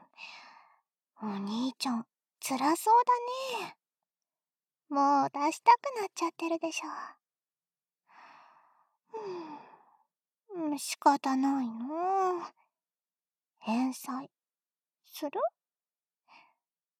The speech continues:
メルルのおまんこ、入れる？よし。じゃあね、今日はメルルは四つん這いになるから、後ろから返済して。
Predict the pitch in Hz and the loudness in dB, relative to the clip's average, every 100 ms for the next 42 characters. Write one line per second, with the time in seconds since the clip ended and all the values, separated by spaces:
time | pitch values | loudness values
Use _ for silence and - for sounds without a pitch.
0 | _ 302 302 285 254 240 233 247 285 302 | _ 2 4 2 0 -2 -2 -2 -2 -2
1 | 277 - 247 - _ _ _ _ 294 277 | -4 -8 -8 -10 _ _ _ _ -4 -2
2 | 349 403 571 740 _ _ _ _ _ _ | 0 4 2 0 _ _ _ _ _ _
3 | _ _ _ _ _ _ 415 339 320 320 | _ _ _ _ _ _ -6 -4 -2 -2
4 | 339 440 659 - - - 659 622 554 539 | 2 2 2 -2 -12 -2 2 2 0 -4
5 | - - - - _ 294 302 285 262 240 | -10 -14 -18 -20 _ 6 6 6 2 2
6 | 254 294 277 254 - - - - _ _ | 2 2 0 -4 -10 -20 -20 -20 _ _
7 | _ - 381 359 269 247 294 254 _ _ | _ 4 6 8 4 2 0 -2 _ _
8 | _ _ 254 311 311 269 208 190 208 233 | _ _ 6 6 6 2 0 0 -4 2
9 | 330 330 339 349 359 370 381 - 240 277 | 4 8 10 10 8 6 6 4 -2 -4
10 | 285 - - _ _ _ - 330 - 453 | -4 -6 -18 _ _ _ -2 0 6 6
11 | - 440 440 - - _ - 330 311 - | 8 6 6 2 -10 _ -2 0 0 -2
12 | 320 - 415 | -2 0 2